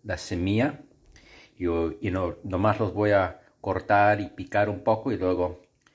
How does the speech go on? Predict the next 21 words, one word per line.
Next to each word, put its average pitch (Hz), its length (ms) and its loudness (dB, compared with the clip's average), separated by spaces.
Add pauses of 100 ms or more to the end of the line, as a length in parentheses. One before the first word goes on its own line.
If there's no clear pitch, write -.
(340)
ah, 78 320 -8 (200)
agregar 82 520 0
a 82 80 2
la 78 140 -2
ensalada. 76 720 -4 (1300)
También 101 480 2
le 110 80 4
voy 101 220 6
a 104 120 0
poner 104 300 0
un 104 200 -4
queso 104 520 0
griego, 104 680 0
feta. - 680 -2 (500)
Es 92 160 -6
muy 107 160 0
semejante 104 600 0
al 87 480 -2
queso 98 360 -2
que 95 120 -8
se, 80 280 -8